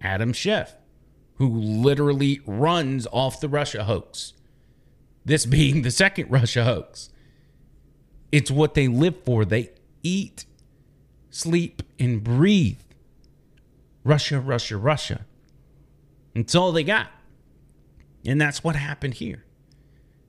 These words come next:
They all got together and they said, "No, no, we can't let Trump get credit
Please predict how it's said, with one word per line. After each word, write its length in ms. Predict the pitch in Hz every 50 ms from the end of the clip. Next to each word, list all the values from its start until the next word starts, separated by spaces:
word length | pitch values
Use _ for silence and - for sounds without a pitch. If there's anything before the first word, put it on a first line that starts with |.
| _ _ _ _ _
They 160 | - 113 120
all 240 | 120 131 143 160 180
got 240 | 165 185 175 160 -
together 560 | - 185 170 190 208 214 180 165 160 151 139 - - _ - - _ _ _ _ _ _ _ _ _ _ _ _ _ _ _ _ _ _ _
and 80 | 160 170
they 80 | 151
said, 260 | 135 - 131 123 135
"No, 140 | 170 190 180
no, 140 | 160 143 113 - - - - - - - - - - - - -
we 100 | - 185
can't 320 | - - 220 160 - -
let 240 | 135 120 104 - -
Trump 540 | - - - 107 123 170 214 - - - 110
get 200 | 107 113 87 -
credit 540 | - - 113 117 120 113 101 95 - -